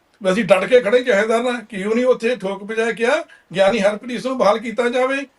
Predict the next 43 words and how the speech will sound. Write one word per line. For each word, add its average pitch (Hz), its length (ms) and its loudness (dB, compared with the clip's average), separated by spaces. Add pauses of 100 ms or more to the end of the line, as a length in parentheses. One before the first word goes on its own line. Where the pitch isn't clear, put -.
(160)
ਜਿੰਨੀਆਂ 233 380 2
ਜਥੇਬੰਦੀਆਂ 226 580 0
ਦੋ 208 240 -4
ਦਸੰਬਰ 214 420 -6
ਦੇ, 240 160 -2
ਅਹ, 202 840 -6
ਫੈਸਲੇ 196 360 2
ਨੂੰ 233 140 -4
ਇਨ 220 180 -2
ਬਿਨ, 240 160 0
ਇਨ 220 200 -4
ਬਿਨ 226 160 -2
ਉੱਥੇ 226 180 -4
ਜਾ 208 180 2
ਕੇ 220 120 2
ਕਹਿ 226 240 -2
ਰਹੀਆਂ 277 280 0 (480)
ਕਿ 214 180 0
ਉਹ 240 120 6
ਕਹਿ-, 208 220 -4
ਉਹ 220 120 -2
ਕਹਿੰਦੀਆਂ 220 440 2 (220)
ਵੀ 214 80 -4
ਲਿਆ 208 160 4
ਕੇ 247 120 -6
ਗਿਆਨੀ 220 280 -4
ਹਰਪ੍ਰੀਤ 220 360 -2
ਸਿੰਘ 247 100 -2
ਨੂੰ 254 80 -4
ਲਿਆ 233 160 0
ਜਾਵੇ। 269 360 -2 (300)
ਤੁਹਾਨੂੰ 233 240 -2
ਪਤਾ 240 240 0
ਹੋਣਾ 226 280 0
ਚਾਹੀਦਾ 214 380 -4 (640)
ਕਿ 202 80 -4 (100)
ਜਿਹੜਾ 202 460 2
ਤਖਤ 214 440 -2
ਬੈਠੇ, 185 360 2
ਤਖਤ 226 400 -2
ਦੇ 185 120 -2
ਕੇ 202 140 -6
ਲਾਇਕ, 196 600 2